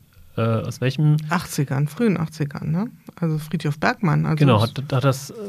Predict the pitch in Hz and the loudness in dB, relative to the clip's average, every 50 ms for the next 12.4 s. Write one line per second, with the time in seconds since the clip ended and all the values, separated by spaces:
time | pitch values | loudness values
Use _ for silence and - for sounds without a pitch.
0 | 185 175 175 156 190 220 233 190 - - 135 120 135 139 - - - - 151 139 | -10 -10 -10 -10 -10 -10 -10 -10 -6 -4 -2 0 0 -2 -2 -4 -6 -2 0 2
1 | 139 139 151 139 139 - - 185 185 165 117 104 90 73 - 120 120 127 123 117 | 2 2 0 -2 -4 -2 0 2 4 4 4 2 0 -2 -2 -2 -2 -2 -2 -2
2 | 120 120 120 120 117 117 117 117 113 117 - - - - - - 123 - - 107 | -2 -2 0 0 0 0 0 -2 -2 -6 -8 -12 -18 -12 -8 -6 -6 -4 -6 -6
3 | - - 104 95 90 92 107 - - - 208 196 165 - - - - - - - | -6 -6 -6 -4 -4 -6 -8 -10 -6 0 0 2 2 0 -4 -10 -20 -20 -20 -20
4 | - _ _ _ _ _ _ _ _ _ _ _ - 98 90 87 87 - - - | -20 _ _ _ _ _ _ _ _ _ _ _ -4 -2 -2 -2 -4 -8 -18 -20
5 | - - - - - - - - - - 143 139 - 165 143 117 - 131 131 131 | -20 -18 -16 -14 -14 -14 -16 -12 -4 -2 0 2 4 6 6 6 6 6 4 4
6 | 131 135 135 131 127 127 127 131 127 127 127 127 - - - - _ _ _ - | 4 4 6 6 8 8 8 6 6 4 2 0 -4 -10 -18 -20 _ _ _ -20
7 | - - - 110 123 123 - 139 - - 151 143 - 147 147 143 135 120 95 - | -16 -10 -6 -4 -2 0 2 2 4 6 4 6 6 6 6 8 8 6 4 0
8 | - 127 127 123 135 135 135 95 120 135 139 139 127 135 127 120 131 123 - - | -4 -6 -6 -2 0 2 2 2 4 4 2 4 4 2 2 4 2 0 -2 -2
9 | 135 127 127 - - - - - - 131 127 110 113 110 107 135 165 196 165 151 | -2 -2 -2 -4 -8 -12 -8 -2 0 2 2 2 0 2 6 8 8 8 6 6
10 | 170 170 170 180 170 - - 107 123 113 - - 143 139 139 143 139 143 - 139 | 8 8 8 8 6 4 0 0 0 2 4 6 6 6 6 4 -2 0 0 0
11 | 127 - 135 123 117 110 110 107 117 123 135 139 135 135 - - - - 151 147 | 2 2 2 0 2 0 0 2 6 6 6 6 4 2 -2 -6 -2 0 0 0
12 | - 151 147 139 131 131 131 127 - | 4 6 6 6 6 6 2 0 -4